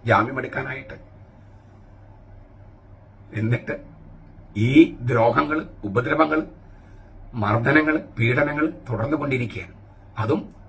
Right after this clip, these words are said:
മേജർ ആർച്ച് ബിഷപ്പിന്റെയും വികാരി മെത്രാപ്പോലിത്തയുടെയും ഇപ്പോഴത്തെ കൂരിയായുടെയും അജണ്ട അത് തന്നെയാണ്.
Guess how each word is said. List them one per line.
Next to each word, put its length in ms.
മേജർ 240
ആർച്ച് 240
ബിഷപ്പിന്റെയും 600
വികാരി 320
മെത്രാപ്പോലിത്തയുടെയും 1000
ഇപ്പോഴത്തെ 360
കൂരിയായുടെയും 1000
അജണ്ട 420
അത് 360
തന്നെയാണ്. 320